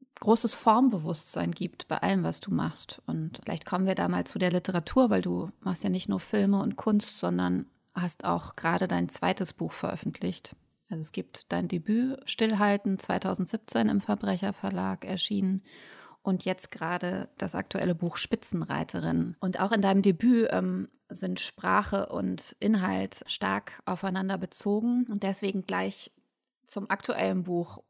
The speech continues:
Was war dort die sprachliche Entscheidung oder war das dort nicht so wichtig?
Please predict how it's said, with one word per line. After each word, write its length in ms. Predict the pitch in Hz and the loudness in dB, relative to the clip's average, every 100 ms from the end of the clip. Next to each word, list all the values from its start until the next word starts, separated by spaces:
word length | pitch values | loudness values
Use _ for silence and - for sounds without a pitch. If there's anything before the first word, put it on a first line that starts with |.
| _ | _
Was 360 | 196 202 - 202 | 0 0 -2 -6
war 400 | 196 196 185 _ - | -2 -2 -4 _ -6
dort 400 | 190 226 311 - | 0 0 0 -4
die 340 | 196 185 185 - _ _ - | -6 -4 -6 -10 _ _ -8
sprachliche 640 | - 196 220 240 202 - | -2 4 4 4 -2 -2
Entscheidung 580 | - 185 - 190 185 180 | -4 -4 -2 -2 0 -2
oder 240 | 185 190 190 | 0 0 0
war 100 | 190 | 0
das 160 | 185 | 0
dort 240 | 190 185 180 | 0 0 -2
nicht 160 | 165 | -8
so 140 | 175 160 | -8 -10
wichtig? 520 | 165 - - - | -12 -12 -16 -16